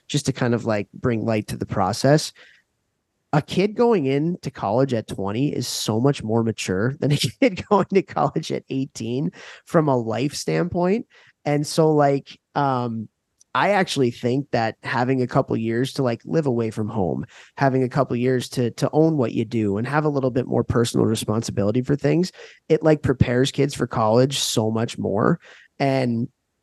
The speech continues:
I'm, like, saying this from experience, right? Like, having coached eighteen-year-old true college freshmen and, like, kids that come in at twenty-two. Um, so I, there, there's a bigger runway, there's a maturity factor, like, and so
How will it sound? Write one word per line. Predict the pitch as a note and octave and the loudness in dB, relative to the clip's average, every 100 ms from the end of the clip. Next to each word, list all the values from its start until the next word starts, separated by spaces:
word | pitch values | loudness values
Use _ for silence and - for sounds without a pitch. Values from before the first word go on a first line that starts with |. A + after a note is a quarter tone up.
| _ _ - - | _ _ -8 0
I'm, | E3 D#3+ | 2 2
like, | C#3 - | 0 0
saying | - C3 B2+ | 2 2 2
this | A#2+ | 0
from | - G#2+ | -2 -4
experience, | G2 - G#2+ F#2+ A#1+ - | -4 -4 -4 -4 -8 -4
right? | G2+ G#2 - | -2 -2 -4
Like, | F#2+ G2+ | -6 -6
having | - B2+ A#2 A2+ | -4 -2 -2 -2
coached | - A2 - - | 0 0 -2 -4
eighteen-year-old | A2 G#2 A2+ G#2+ G#2 G#2+ | -4 -2 -2 0 2 2
true | - A2+ | 2 2
college | G#2+ A2 G2 G2+ | 2 2 2 2
freshmen | A2 G2+ - A#2+ B2 - | 2 2 4 6 6 2
and, | A2 G2+ | 0 0
like, | G2 G#2 _ | -2 -4 _
kids | - G#2 | -2 -2
that | G#2 | -2
come | G2+ G#2+ G#2+ | -2 0 0
in | |
at | G2+ | 0
twenty-two. | - G#2+ G#2+ A2 - G#2+ D3 - - - _ | 0 0 0 0 -2 0 0 -4 -18 -20 _
Um, | C3+ A#2+ A2 G2+ | 0 0 -2 -6
so | - - C#3 B2 A#2 A#2 - C#3 | -6 2 4 4 4 0 -2 -6
I, | C3 C#3 - _ - | -6 -10 -18 _ 0
there, | C#3+ - | 2 2
there's | C#3 A#2+ | 0 0
a | |
bigger | A#2 D3+ D3 C3+ | 0 0 2 2
runway, | C3 B2+ B2+ | 2 2 0
there's | A#2 A#2+ G#2 | 0 -4 -4
a | |
maturity | A2+ - D#3 C#3 C3 | -6 -2 0 2 0
factor, | B2+ B2+ B2 - B2+ A2+ | 0 0 0 -2 -2 -2
like, | A2+ G#2+ - - - _ _ - | -2 -4 -8 -20 -20 _ _ -2
and | C3+ | 0
so | A#2+ - B2+ A#2+ A2+ | 0 2 2 4 2